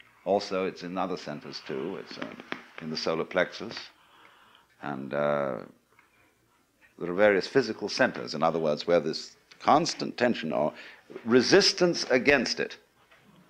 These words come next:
is going on. And that's what you feel when you talk about I. When that tension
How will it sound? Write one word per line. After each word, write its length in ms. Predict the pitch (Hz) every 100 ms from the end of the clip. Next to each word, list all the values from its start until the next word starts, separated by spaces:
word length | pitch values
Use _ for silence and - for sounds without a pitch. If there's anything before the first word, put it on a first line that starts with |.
| _ _ -
is 140 | 85
going 280 | 95 98 98
on. 240 | 87 55 - - - _ - _ _ _ _ - - _ _ _ _ _ -
And 100 | 90
that's 300 | 117 117 113
what 200 | 110 117
you 100 | 107
feel 260 | 110 92
when 160 | 101 98
you 100 | 104
talk 240 | 101 90
about 280 | 95 104 107
I. 360 | 170 214 62 - _ - - - _ _ _ _ _ _ _ _ - - _ _ _ _ _ _ _ _ _ _ _ _ _ _ _ _ -
When 300 | 90 113 98
that 200 | 90 -
tension 520 | 98 87 76 71